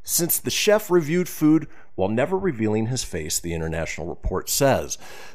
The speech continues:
The body parts that were viewable revealed the mysterious chef had tattoos that matched what authorities had on record for the escaped mafia member.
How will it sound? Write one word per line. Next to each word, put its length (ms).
The 80
body 180
parts 480
that 300
were 240
viewable 600
revealed 420
the 60
mysterious 540
chef 360
had 220
tattoos 760
that 280
matched 560
what 160
authorities 520
had 200
on 160
record 340
for 200
the 120
escaped 520
mafia 420
member. 460